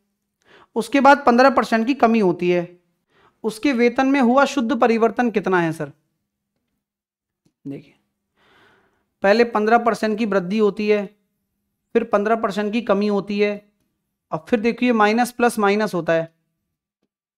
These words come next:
और यही मैं आपको कई बार समझा चुका हूं पहले भी कि शुद्ध परिवर्तन की बात की जा रही है तो ये हो जाएगा माइनस का दो पॉइंट पच्चीस, और इसीलिए इसको क्या बोलते हैं? कमी बोलते हैं। कितने की कमी?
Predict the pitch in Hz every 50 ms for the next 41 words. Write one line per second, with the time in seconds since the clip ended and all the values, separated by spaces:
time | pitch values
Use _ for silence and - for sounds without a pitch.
0 | _ _ _ _ _ _ _ - 160 147 151 156 165 202 226 240 233 226 220 -
1 | 247 - 226 214 214 226 233 220 - 208 202 196 190 196 196 - 202 196 202 208
2 | 208 196 185 175 175 180 170 165 180 175 165 - _ _ _ _ _ 196 - -
3 | 233 220 208 233 214 214 202 208 208 208 208 233 226 226 202 220 208 202 202 196
4 | - _ 190 175 180 175 175 185 190 202 208 214 202 _ _ _ _ _ _ _
5 | _ _ _ _ _ 175 165 151 143 175 220 233 214 196 185 196 196 202 208 226
6 | 208 190 180 175 180 185 190 202 214 220 220 - - 233 233 233 190 175 185 208
7 | 214 208 208 208 202 208 208 - - 175 - - - 170 156 - - - - _
8 | _ _ _ _ _ _ _ _ _ _ _ _ _ - 180 185 185 - 214 -
9 | - 262 233 247 262 269 254 233 - - 262 247 247 247 240 233 220 233 226 226
10 | 220 240 240 247 254 233 175 - - - _ _ _ _ 214 220 240 247 220 185
11 | 175 165 160 156 170 170 170 170 165 _ _ _ _ _ _ _ _ _ - 208
12 | - 233 240 247 240 247 220 254 247 247 240 190 151 - -